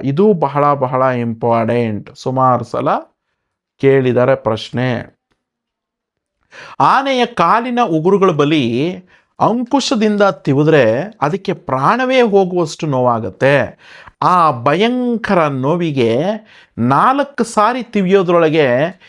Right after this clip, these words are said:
ಎಂತಹ ಪುಂಡಾನೆಯಾದ್ರೂ ಶರಣಾಗಿ ನೆಲದ ಮೇಲೆ ಮಲಗ್ಬಿಡುತ್ತೆ ಅಂತೇಳಿ ವೇಲಾಯುಧನ್ ಅಪ್ಪ ತಿಳಿಸ್ತಾನೆ. Next, last but not the least, ಅರಣ್ಯ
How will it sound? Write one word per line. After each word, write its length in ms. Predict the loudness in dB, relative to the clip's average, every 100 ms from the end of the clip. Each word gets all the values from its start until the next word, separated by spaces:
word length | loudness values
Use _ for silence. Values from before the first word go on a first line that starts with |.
| _ -6 0
ಎಂತಹ 560 | 0 2 -2 0 0 2 2
ಪುಂಡಾನೆಯಾದ್ರೂ 920 | 0 -2 2 2 2 0 0 0 -2
ಶರಣಾಗಿ 600 | -4 -2 0 0 0 -4
ನೆಲದ 340 | -2 0 0
ಮೇಲೆ 240 | 0 0 0
ಮಲಗ್ಬಿಡುತ್ತೆ 1120 | 0 0 0 -2 -2 0 2 2 2 -4 -14 _ _ _ -10
ಅಂತೇಳಿ 400 | -4 0 0 0
ವೇಲಾಯುಧನ್ 640 | 2 2 2 0 -2 -8 -8
ಅಪ್ಪ 240 | -10 -4 -4
ತಿಳಿಸ್ತಾನೆ. 1040 | -2 -4 -6 -10 -8 -4 -4 -6 -12 _ _ _ _ _ _ -2
Next, 440 | -2 -4 -10 -4
last 540 | 0 0 0 -4 -6
but 120 | -4 -4
not 320 | -2 -2 0
the 100 | -2
least, 400 | -2 -6 -10 -16 -18 _ _ _ _
ಅರಣ್ಯ 500 | -2 0 0 0 0